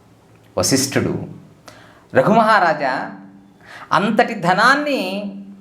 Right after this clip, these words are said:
సంపాదించేటంత సమయం ఇప్పుడు నీ వద్ద లేదు, కాబట్టి నువ్వు తక్షణమే ఇంద్రుడిపై దండెత్తు" అన్నాడు.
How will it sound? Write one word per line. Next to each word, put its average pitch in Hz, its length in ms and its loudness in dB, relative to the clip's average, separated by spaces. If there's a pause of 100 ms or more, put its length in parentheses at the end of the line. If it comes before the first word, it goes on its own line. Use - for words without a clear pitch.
(520)
సంపాదించేటంత 170 1160 2
సమయం 196 560 0
ఇప్పుడు - 240 -4
నీ 120 140 0
వద్ద 104 240 4
లేదు, 190 360 0 (840)
కాబట్టి 87 720 0 (380)
నువ్వు 156 220 6
తక్షణమే 190 800 -2 (180)
ఇంద్రుడిపై 143 540 2
దండెత్తు" 127 520 0
అన్నాడు. 90 400 0